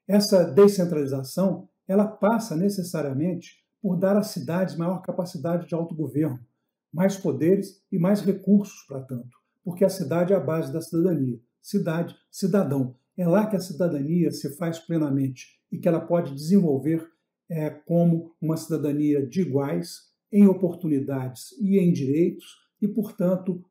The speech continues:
fundar uma república verdadeiramente de iguais para o Brasil.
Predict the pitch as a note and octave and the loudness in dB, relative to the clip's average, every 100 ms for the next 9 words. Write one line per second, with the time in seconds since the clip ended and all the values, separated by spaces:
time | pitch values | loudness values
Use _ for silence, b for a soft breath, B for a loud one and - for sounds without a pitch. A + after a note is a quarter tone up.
0 | _ - G3 C#3+ D3 E3+ - _ - F3 | _ 0 0 2 -2 -4 -8 _ -4 0
1 | E3 E3 E3+ E3 F3 E3+ E3+ C3+ F3+ E3+ | 2 2 2 -2 -2 -6 -4 2 2 2
2 | C#3 D3+ C#3 D3 D3 - D3 C3 C3+ C3+ | 0 -2 -2 -2 -4 -8 -4 -2 -4 -6
3 | - C#3 C3+ C3+ A2 A2 | -6 -4 -2 -4 -8 -12